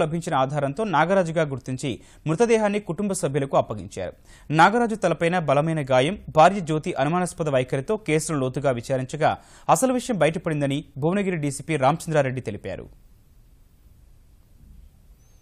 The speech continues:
లైంగిక వేధింపుల కేసులో గాయకుడు గజల శ్రీనివాస్కు నాంపల్లి కోర్టులో చుక్కెదురైంది.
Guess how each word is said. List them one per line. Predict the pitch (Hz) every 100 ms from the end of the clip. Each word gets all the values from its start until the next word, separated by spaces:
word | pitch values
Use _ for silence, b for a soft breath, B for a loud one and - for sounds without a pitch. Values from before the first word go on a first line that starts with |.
| - - - - - - - b b 123 135
లైంగిక | 196 233 254 196
వేధింపుల | 185 185 185 175
కేసులో | 165 - 196 175
గాయకుడు | 147 156 170 143
గజల | 139 151 139
శ్రీనివాస్కు | 139 131 131 - 190
నాంపల్లి | 190 196 196 165
కోర్టులో | 156 170 165
చుక్కెదురైంది. | 160 - 107 90 87